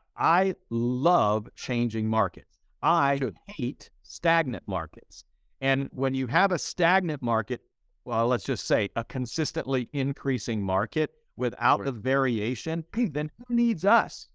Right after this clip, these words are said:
Speaker 1: They, they, they, they,
Speaker 2: Yeah.
Speaker 1: they can sell their home themselves, so they don't need a great realtor like we all try to develop.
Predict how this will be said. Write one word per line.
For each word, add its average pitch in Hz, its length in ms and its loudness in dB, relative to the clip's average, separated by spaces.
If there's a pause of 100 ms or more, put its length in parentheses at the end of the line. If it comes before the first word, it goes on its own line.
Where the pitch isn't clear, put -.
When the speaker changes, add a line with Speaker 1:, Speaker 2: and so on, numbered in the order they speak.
(280)
Speaker 1:
They, 151 280 2
they, 156 260 0
they, 151 200 2
they, 151 340 2
Speaker 2:
Yeah. - 80 -12
Speaker 1:
they 196 120 2
can 190 220 -2
sell 175 380 2
their 180 160 0
home 165 220 -2
themselves, 147 640 2
so 131 120 -2
they 131 100 0
don't 170 240 2
need 156 140 -2
a 131 40 -4
great 143 480 2
realtor 123 800 -2
like 127 300 2
we 143 160 -2
all 127 160 2
try 127 300 2
to 113 160 -6
develop. 113 600 0